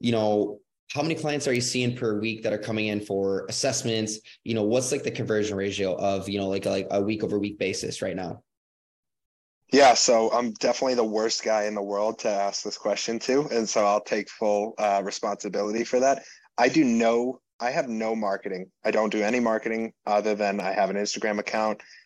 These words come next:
Speaker 2: Um, I, like I said, my business has been, I had a lot of pre-existing clients in this area. We have been referral based, and we have had a tremendous amount of success with that. Um, the software that I use, um,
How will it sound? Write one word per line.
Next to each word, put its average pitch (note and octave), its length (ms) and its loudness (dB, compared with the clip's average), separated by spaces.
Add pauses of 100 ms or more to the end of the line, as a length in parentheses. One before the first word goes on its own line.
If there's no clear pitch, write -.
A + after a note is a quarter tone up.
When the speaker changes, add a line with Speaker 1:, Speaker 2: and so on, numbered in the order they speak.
(140)
Speaker 2:
Um, F#2 420 2 (200)
I, G2+ 140 2
like G#2+ 220 0
I G#2+ 80 2
said, G2+ 200 -2
my G#2 140 -2
business A2 380 -4
has G#2+ 160 -6
been, G2 360 -2 (300)
I G2+ 100 0
had A2+ 200 4
a A2+ 40 2
lot A2+ 260 2
of G#2+ 80 -6
pre-existing A2+ 540 -2
clients A2 460 -2
in A2 180 -2
this A2+ 160 -2
area. A#2 440 0 (340)
We G#2+ 180 0
have G#2 240 2
been G#2 220 2
referral A2 640 -2
based, A2+ 500 -2
and G#2+ 140 -4
we G#2 80 -2
have G2+ 100 0
had G#2+ 140 0
a F#2 60 -2
tremendous A2 640 -2
amount G#2+ 240 0
of G#2 60 -2
success - 500 -2
with B2+ 140 -4
that. D3+ 240 2 (560)
Um, G2+ 420 2
the A2+ 140 -2
software C3+ 640 0
that A#2+ 180 0
I G#2+ 100 -2
use, A#2 680 -6 (220)
um, G2+ 480 0